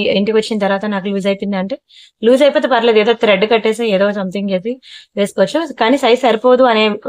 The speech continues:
ఉండదులేండి, ఎందుకంటే అమ్మాయిల finger కే lose అయిందంటే ఈజీగా సరిపోద్ది. టూ నైంటీ రూపీస్ పడుతుందండి, రెండు వందల తొంభై రూపాయలు మాత్రమే. Only two ninety free shipping finger ring. దీనికి మ్యాచింగ్ నెక్ set చూపిస్తాను.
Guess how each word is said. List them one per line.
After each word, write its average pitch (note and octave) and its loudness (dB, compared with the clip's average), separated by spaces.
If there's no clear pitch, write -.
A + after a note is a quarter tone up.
ఉండదులేండి, F#3+ 0
ఎందుకంటే G3+ -2
అమ్మాయిల G#3 0
finger G3+ -2
కే B3 0
lose F#3+ -4
అయిందంటే F#3+ -6
ఈజీగా A3 0
సరిపోద్ది. F#3+ -2
టూ C4+ 6
నైంటీ B3+ 4
రూపీస్ A3+ -2
పడుతుందండి, F#3 -2
రెండు G#3 2
వందల A3+ -2
తొంభై F#3 0
రూపాయలు F#3 -2
మాత్రమే. E3+ -6
Only A#3+ 4
two A3 2
ninety G#3 -4
free G3 -8
shipping F3+ -6
finger F#3 -2
ring. F3 -6
దీనికి B3+ 2
మ్యాచింగ్ G#3 -2
నెక్ - -2
set B3 0
చూపిస్తాను. G3+ -4